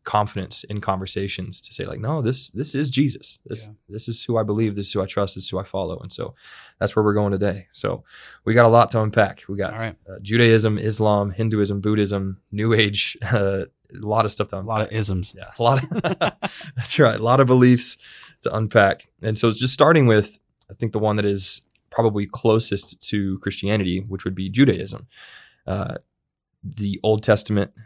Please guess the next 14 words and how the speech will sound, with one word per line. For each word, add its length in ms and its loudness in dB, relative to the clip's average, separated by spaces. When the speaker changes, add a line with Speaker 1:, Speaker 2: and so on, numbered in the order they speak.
Speaker 1:
uh, 360 -6
is 260 -8
the, 420 -2
you 100 -8
know, 120 -6
story 600 2
of 420 -8
God 460 -2
and 260 -6
the 160 -6
Israelites, 720 -4
Speaker 2:
Yeah. 200 -14
Speaker 1:
um, 260 -14
who 360 -2